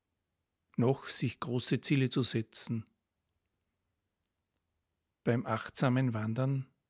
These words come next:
ist der Weg selbst das Ziel. Das Mittel zur Entspannung, zur Entlastung,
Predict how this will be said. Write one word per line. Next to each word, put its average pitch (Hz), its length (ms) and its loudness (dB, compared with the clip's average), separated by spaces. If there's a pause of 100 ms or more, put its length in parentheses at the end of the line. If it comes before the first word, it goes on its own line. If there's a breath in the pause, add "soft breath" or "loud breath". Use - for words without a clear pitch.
(1000)
ist - 240 0
der 120 100 2
Weg 120 220 -2
selbst - 640 0
das - 200 0
Ziel. 113 420 -2 (1900)
Das - 200 2
Mittel 165 300 4
zur - 180 2
Entspannung, 143 720 -2 (1800)
zur - 180 0
Entlastung, 135 960 0